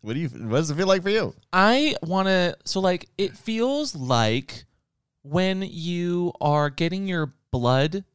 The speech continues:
Speaker 2: uh, pressure taken,
Speaker 1: Mm.
Speaker 2: it feels like that, but on your crotch,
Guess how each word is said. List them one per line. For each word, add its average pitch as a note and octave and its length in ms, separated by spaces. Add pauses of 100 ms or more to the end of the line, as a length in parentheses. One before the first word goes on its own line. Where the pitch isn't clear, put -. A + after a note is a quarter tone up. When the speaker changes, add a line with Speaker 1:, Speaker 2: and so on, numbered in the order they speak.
(380)
Speaker 2:
uh, D3 320
pressure F#3 340
taken, G#3 400 (500)
Speaker 1:
Mm. F2 100
Speaker 2:
it E3+ 120
feels G3+ 300
like B3+ 240
that, C3 380 (120)
but - 240
on D3 180
your C#3 100
crotch, - 680